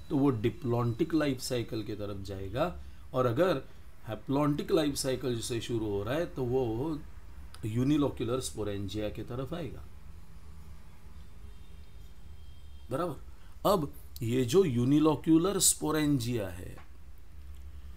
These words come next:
इसमें meiosis की प्रोसेस होगी, यानी यूनिलॉक्यूलर स्पोरेंजिया का क्रोमोसोमल स्टेटस डिप्लॉइड है,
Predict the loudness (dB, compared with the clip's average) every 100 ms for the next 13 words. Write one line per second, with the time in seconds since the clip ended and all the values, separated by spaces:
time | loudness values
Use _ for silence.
0 | -10 -10 -6 4 12 12 12 8 6 6
1 | 8 8 8 8 10 12 12 12 8 -2
2 | 2 6 6 6 4 0 -4 -8 -10 -10
3 | -10 -10 -10 -10 -10 -10 -12 -10 -10 -10
4 | -12 -12 -12 -12 -8 0 4 6 6 6
5 | 6 6 6 4 0 2 4 4 4 4
6 | 4 4 6 6 6 4 -2 -2 0 2
7 | 4 4 4 4 4 4 2 2 2 2
8 | 0 2 2 4 0